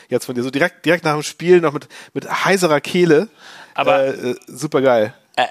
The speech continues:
Speaker 2: aber er hat es ja doch, Finn, du hast es ja doch etwas, ähm, kritischer gesehen als wir am Fernsehen. Wir haben ja gesagt, also ich fand
Speaker 1: Naja. Nö, ich fand, ich fand das ja auch, dass die erste Halbzeit hatte Sankt Pauli echt Glück, dass sie nicht irgendwie, das hätte auch ganz anders
Speaker 2: Ja.
Speaker 1: stehen können.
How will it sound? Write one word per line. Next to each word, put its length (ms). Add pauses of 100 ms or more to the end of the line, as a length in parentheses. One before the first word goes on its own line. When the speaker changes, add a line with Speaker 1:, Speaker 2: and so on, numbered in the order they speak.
Speaker 2:
aber 180
er 100
hat 140
es 120
ja 120
doch, 420
Finn, 160
du 100
hast 200
es 40
ja 100
doch 280
etwas, 680 (100)
ähm, 440 (140)
kritischer 480
gesehen 320
als 220
wir 220
am 140
Fernsehen. 520
Wir 120
haben 120
ja 80
gesagt, 380
also 320
ich 520
fand 120
Speaker 1:
Naja. 420 (440)
Nö, 160
ich 120
fand, 160
ich 80
fand 100
das 100
ja 100
auch, 80
dass 120
die 80
erste 300
Halbzeit 380
hatte 160
Sankt 180
Pauli 220
echt 180 (160)
Glück, 320 (220)
dass 160
sie 220
nicht 180
irgendwie, 420 (160)
das 160
hätte 100
auch 100
ganz 160
anders 420 (280)
Speaker 2:
Ja. 140
Speaker 1:
stehen 300
können. 340